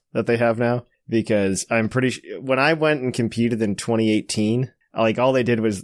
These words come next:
take my three D S and, like, make sure that I could connect to, uh,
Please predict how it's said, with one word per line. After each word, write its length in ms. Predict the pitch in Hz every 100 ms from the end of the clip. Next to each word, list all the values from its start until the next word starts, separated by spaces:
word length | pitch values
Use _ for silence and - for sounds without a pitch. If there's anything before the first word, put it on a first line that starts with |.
| -
take 200 | 120 110
my 100 | 107
three 160 | 113 110
D 140 | 104
S 180 | 98 -
and, 80 | 95
like, 180 | 95 90
make 160 | 98 90
sure 160 | 101
that 100 | 98
I 80 | 92
could 160 | 92 90
connect 420 | 98 90 90 - - -
to, 320 | 101 92 87
uh, 300 | 87 85 85